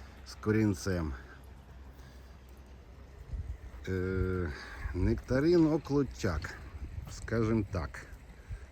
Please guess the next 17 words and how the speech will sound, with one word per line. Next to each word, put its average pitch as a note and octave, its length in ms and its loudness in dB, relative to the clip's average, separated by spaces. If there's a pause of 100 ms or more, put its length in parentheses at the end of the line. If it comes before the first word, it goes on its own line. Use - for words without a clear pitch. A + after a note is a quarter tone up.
(120)
Дуже A#2+ 340 6
я A2 120 6
сумніваюсь G#2 840 2
в - 20 -6
ньому, F2 460 2 (280)
е, F#2+ 220 2 (100)
тому G2+ 240 0
що, G2+ 400 0 (180)
е, - 20 -10 (600)
один G#2+ 460 6
дав F#2+ 260 4 (520)
плодик G#2 600 4 (240)
цього G#2 300 6
року, C3+ 380 4
який G2+ 300 2
визрів. D3 600 2 (500)
Ну, B3 400 4